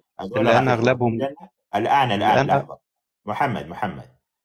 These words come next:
Speaker 1: المسيحيين اللي موجودين الآن هذول بيدخلوا الجنة؟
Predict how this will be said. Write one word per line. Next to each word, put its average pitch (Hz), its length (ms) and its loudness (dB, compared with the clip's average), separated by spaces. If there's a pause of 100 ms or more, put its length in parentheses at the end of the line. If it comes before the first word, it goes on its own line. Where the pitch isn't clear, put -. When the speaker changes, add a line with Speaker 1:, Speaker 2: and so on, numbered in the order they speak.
(280)
Speaker 1:
المسيحيين 104 600 -6
اللي 110 180 -4
موجودين 98 480 -4
الآن 92 300 -2
هذول 107 340 -2
بيدخلوا 110 380 -8
الجنة؟ 127 480 -8